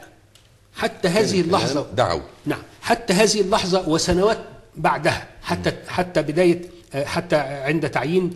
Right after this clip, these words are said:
Speaker 1: آه، آه، تنصيب الملك، آه، آه، فاروق بعد وفاة والده، كانت كل هذه الفترة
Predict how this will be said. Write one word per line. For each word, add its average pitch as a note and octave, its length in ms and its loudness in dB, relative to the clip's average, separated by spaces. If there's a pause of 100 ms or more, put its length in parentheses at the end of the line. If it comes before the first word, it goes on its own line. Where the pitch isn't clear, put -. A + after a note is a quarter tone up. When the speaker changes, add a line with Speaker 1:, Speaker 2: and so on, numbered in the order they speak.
(240)
Speaker 1:
آه، C3+ 240 -2
آه، C3+ 260 -10
تنصيب D#3 500 2
الملك، D3+ 480 -2
آه، B2+ 200 -6
آه، B2+ 520 -12
فاروق D#3+ 300 0
بعد C3+ 280 -4
وفاة B2+ 280 -2 (160)
والده، B2+ 380 -2 (360)
كانت F3 280 4 (240)
كل A#3 240 2
هذه F#3 340 4
الفترة D#3 420 -4